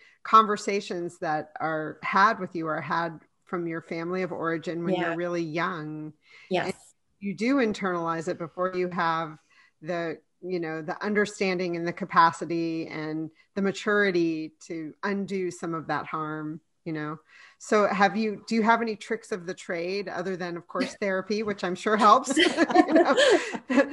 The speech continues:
Speaker 1: that, that folks might think about as they're old? I mean, I have to say, you know, uh, in parallel to that question, that it's one of the things I loved about this book. My, my kids are now adults, but I thought, boy, if this book was out when my kids were young,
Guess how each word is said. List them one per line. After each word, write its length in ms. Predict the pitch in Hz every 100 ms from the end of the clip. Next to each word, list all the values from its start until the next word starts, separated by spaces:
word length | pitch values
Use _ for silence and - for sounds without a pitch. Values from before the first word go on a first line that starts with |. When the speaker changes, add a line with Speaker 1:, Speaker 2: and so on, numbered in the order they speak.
| 359 339
Speaker 1:
that, 640 | 302 262 262 269 - 269 -
that 260 | 233 226 -
folks 480 | 240 233 - -
might 400 | 240 233 220 226 -
think 240 | 233 233
about 400 | 262 247 254 254
as 220 | 226 233 220
they're 420 | 214 208 208 -
old? 180 | 196 220
I 60 | 254
mean, 180 | 254 247
I 120 | 247
have 400 | 247 226 254 269
to 80 | 285
say, 360 | - 226 208
you 140 | 190 196
know, 220 | 196 180
uh, 200 | 147 160 -
in 100 | 190
parallel 440 | 185 233 240 214 190
to 120 | 202
that 220 | 175 -
question, 440 | - 285 - 196 180
that 220 | 170 - - - - -
it's 220 | 208 233
one 120 | 262
of 100 | 262
the 80 | 233
things 280 | 226 208 190
I 120 | 175
loved 340 | 175 185 170
about 240 | 175 165 165
this 160 | 165
book. 320 | - 170 -
My, 220 | 190 202 214 208
my 200 | 208 233
kids 360 | 233 202 196
are 100 | 175
now 420 | 160 160 156 156 -
adults, 560 | 175 175 170 151 -
but 160 | - 180
I 120 | 180
thought, 480 | 180 180 165 - -
boy, 180 | 196 185
if 140 | 180 180
this 200 | 302 -
book 300 | 262 254 -
was 220 | 190 180 -
out 420 | 185 170 165 - 170
when 140 | 165
my 180 | 170 190
kids 300 | 190 170 165
were 100 | 165
young, 360 | 156 160 165